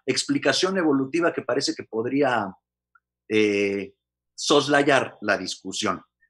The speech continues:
Y yo siempre, con mis estudiantes en, en, en clases, en aulas, siempre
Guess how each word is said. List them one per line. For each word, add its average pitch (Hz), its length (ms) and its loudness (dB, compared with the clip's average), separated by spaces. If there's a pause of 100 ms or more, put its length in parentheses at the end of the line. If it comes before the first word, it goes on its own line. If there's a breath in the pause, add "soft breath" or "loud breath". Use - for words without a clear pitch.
(180)
Y 139 160 4
yo 175 160 4
siempre, 175 800 0 (880)
con 139 160 2
mis 135 140 0
estudiantes 156 680 -2
en, 123 320 -8
en, 117 640 -6 (1400)
en 123 260 -2
clases, 147 460 2
en 127 160 0
aulas, 147 340 2
siempre 160 640 0